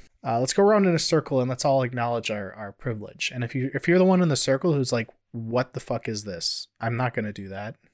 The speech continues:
And then they, they single you out and say, "You see, what Grant is suffering from right now is called,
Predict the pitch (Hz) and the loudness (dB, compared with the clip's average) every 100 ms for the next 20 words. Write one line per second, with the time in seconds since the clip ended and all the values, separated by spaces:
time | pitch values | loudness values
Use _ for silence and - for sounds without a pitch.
0 | _ _ - 123 135 135 131 127 127 123 | _ _ -2 2 2 2 2 0 -2 -2
1 | - 147 131 123 135 127 123 - 127 113 | 0 2 2 4 2 0 0 -2 -2 -4
2 | 113 _ _ _ - 135 - 151 143 139 | -8 _ _ _ -4 -2 2 4 4 2
3 | 135 _ _ _ _ _ 123 113 107 _ | -4 _ _ _ _ _ 0 2 0 _
4 | - 135 135 160 - - 127 110 127 120 | -8 -2 0 0 0 0 0 0 0 -2
5 | - 113 110 110 110 107 104 104 104 107 | -4 -4 -4 -6 -6 -6 -6 -8 -6 -6
6 | - 123 110 110 104 | -4 -2 0 -2 -8